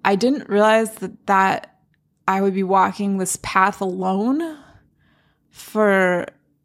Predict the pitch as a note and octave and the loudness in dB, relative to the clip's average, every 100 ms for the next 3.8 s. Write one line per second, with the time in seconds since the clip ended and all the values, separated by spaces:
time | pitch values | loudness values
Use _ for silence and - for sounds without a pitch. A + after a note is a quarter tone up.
0 | _ _ - G3+ F3 F#3 F#3+ F#3+ G3 F#3 | _ _ -4 -2 0 0 2 2 0 0
1 | F3 F3+ F3+ F3 - E3+ - - - - | -2 0 0 -2 -8 -8 -6 -4 -4 -2
2 | G#3 A#3 A#3+ C#4 C4+ A3 G#3 G3+ G3 G3 | 0 0 0 0 2 2 0 -4 -6 -4
3 | F#3+ F#3 F#3 F#3 F#3 F#3 F3+ F3 | -4 -2 -4 -2 -2 -4 -4 -8